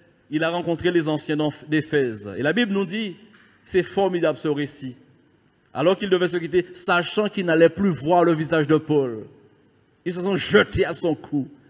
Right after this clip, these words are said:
et se sont mis à pleurer. Certains qui disent, « Laguez-moi, c'est pleurant les épaules de moi. »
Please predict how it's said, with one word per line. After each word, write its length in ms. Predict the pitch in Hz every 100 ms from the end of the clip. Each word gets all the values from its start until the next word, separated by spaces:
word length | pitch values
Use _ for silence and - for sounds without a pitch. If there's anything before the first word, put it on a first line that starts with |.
| _ _
et 80 | 160
se 120 | 156
sont 140 | 151 156
mis 200 | 151 139
à 80 |
pleurer. 600 | 135 - 156 131 110 98 - - _ _ _ _ _ _ _ _ _ _ _
Certains 240 | 156 165
qui 100 | 165
disent, « 140 | 156 156 262
Laguez-moi, 580 | 180 190 185 143 147 151
c'est 100 | 190
pleurant 260 | 175 135
les 140 | 139 139
épaules 220 | 123 139
de 60 | 123
moi. » 240 | 107